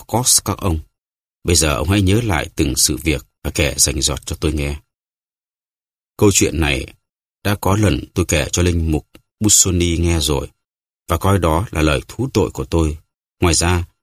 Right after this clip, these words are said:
tôi không muốn phải nhắc lại nữa. Ngài linh mục nghe vì ngài thay quyền thượng đế rửa tội cho ông. Còn tôi,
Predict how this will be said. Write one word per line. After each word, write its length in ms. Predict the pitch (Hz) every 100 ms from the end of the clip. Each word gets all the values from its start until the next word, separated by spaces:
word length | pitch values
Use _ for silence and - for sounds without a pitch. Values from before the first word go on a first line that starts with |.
| _
tôi 320 | - 101 98 -
không 280 | - 107 98
muốn 240 | 90 107
phải 180 | 131 -
nhắc 180 | 78 90
lại 180 | 87 -
nữa. 220 | 78 95 147 _ _ _ _ _ _ _ _ _ _ _ _ _ _ _ _
Ngài 240 | - 80 69
linh 240 | 85 90
mục 220 | 85 -
nghe 320 | 82 82 82 73 - -
vì 140 | 85
ngài 320 | 76 80 65 -
thay 180 | - 104
quyền 320 | - 78 65
thượng 280 | 85 - 76
đế 260 | 73 87 127
rửa 200 | 98 69 -
tội 180 | 82 -
cho 160 | - 82
ông. 160 | 80 80 - _ _ _ _
Còn 140 | -
tôi, 300 | 76 101 101